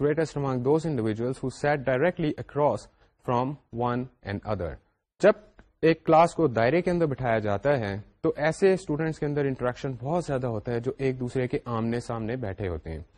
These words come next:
لیکن ایسے اسٹوڈنٹس ایک دوسرے کے ساتھ بیٹھے ہوتے ہیں اور ان کے درمیان میں انٹریکشن کم ہوتا ہے۔ So teachers probably might have to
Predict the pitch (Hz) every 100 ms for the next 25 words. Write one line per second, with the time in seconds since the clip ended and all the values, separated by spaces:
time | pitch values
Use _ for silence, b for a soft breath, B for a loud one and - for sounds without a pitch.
0 | _ _ 143 151 156 165 190 208 170 165
1 | 160 156 139 135 139 123 - 127 147 156
2 | - - - 127 120 147 127 113 135 135
3 | 127 - 139 135 143 127 120 120 131 -
4 | 120 113 107 123 147 _ _ _ 135 127
5 | 107 95 92 80 - 165 - 190 - 175
6 | 156 - 175 214 156 139 127 139 196 -
7 | 147 123 123